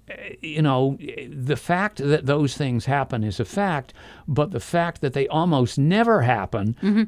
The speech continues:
Speaker 1: is ignored
Speaker 2: Correct.
Speaker 1: because, eh, you know, ki-, kids that are happily playing in their front lo-, front yards are not front page news.
Speaker 2: Right.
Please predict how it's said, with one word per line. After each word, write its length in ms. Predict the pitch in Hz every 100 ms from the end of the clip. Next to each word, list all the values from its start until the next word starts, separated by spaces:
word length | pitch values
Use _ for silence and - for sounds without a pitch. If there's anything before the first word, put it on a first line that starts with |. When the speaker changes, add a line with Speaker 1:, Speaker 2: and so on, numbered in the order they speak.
| - -
Speaker 1:
is 180 | 160
ignored 640 | 156 143 196 233 151 90 95
Speaker 2:
Correct. 240 | 185 180
Speaker 1:
because, 460 | 147 135 135 123 - -
eh, 120 | 160
you 180 | - 185
know, 320 | 135 95 98 127 120
ki-, 200 | - - 117
kids 280 | - 170 156
that 80 | 147
are 80 | 127
happily 400 | 143 143 156 135
playing 320 | - 135 135
in 80 | 123
their 100 | 131
front 320 | - 139 135
lo-, 220 | 143 -
front 360 | 120 - 147 -
yards 440 | 131 156 226 190
are 60 | 156
not 260 | 131 139 -
front 280 | - 135 -
page 320 | 139 139 143
news. 400 | 208 302 135 90
Speaker 2:
Right. 280 | 147 156